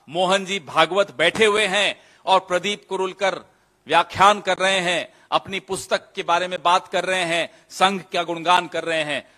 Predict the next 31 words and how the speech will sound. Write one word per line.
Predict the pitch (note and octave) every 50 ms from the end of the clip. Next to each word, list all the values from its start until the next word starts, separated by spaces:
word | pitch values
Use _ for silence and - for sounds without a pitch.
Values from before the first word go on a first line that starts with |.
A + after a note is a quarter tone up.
| _ _
संघ | - - F3+ F#3 F3+
का | D#3 - F#3+ F3+
स्तुतिगान | E3+ - - F3+ E3+ G3+ G3+ F#3 G3 F#3+ F#3+ F3+
कर | - F3+ E3+
रहे | E3+ F3 E3+ E3 D#3
हैं। | D#3 D3 B2 - _ _ _ _ _
अब | - D3 D3
बताइए | D#3+ D3+ - D#3+ D#3+ E3 E3 E3 D#3
ये | D#3
संबंध | D3 - D3 D3 D3 E3 D#3 C3+
है | B2 C3 C#3+ E3+
या | E3 D3+
नहीं | C#3+ C#3 C#3 C#3+ D3
है? | D3
अब | C#3+ C3+ B2 C3
मैं | B2+ C3 C#3
आप | C#3 C#3+ C3+ -
पर | - C3
छोड़ता | - - A#2 G2 - _ -
हूं। | _ _ _ _ _ _ _ _ _ _ _ _ _ _ _ _ _ _ _ _ _ _ _ _ _ _ _ -
सरेआम | - C4 D4 D#4 D#4+ D#4+ D#4+ D4 C4+ A3 D3+ - -
संबंध | - - G3+ G#3 G#3+ B3 B3 A3+ G3
दिख | F#3 D#3 G3+ G3 F#3
रहा | G3 G3 F#3 F3 E3+
है, | D3 B2 A2 F#2 - _ _ _ _ _ _ _ _ _ _ _ _ _ _ _ _ _ _ _ _ _ _ _ _
पीढ़ियों | A#3+ C4 C4+ C4 C#4 D4 D4 C#4+
का | C#4+ C4 B3
संबंध | - - A#3 A3 A3+ B3 A#3 G#3
दिख | G#3 F3 G#3 - F3
रहा | F#3+ F#3 F#3 F3+ D#3
है, | D3 C3 G#2+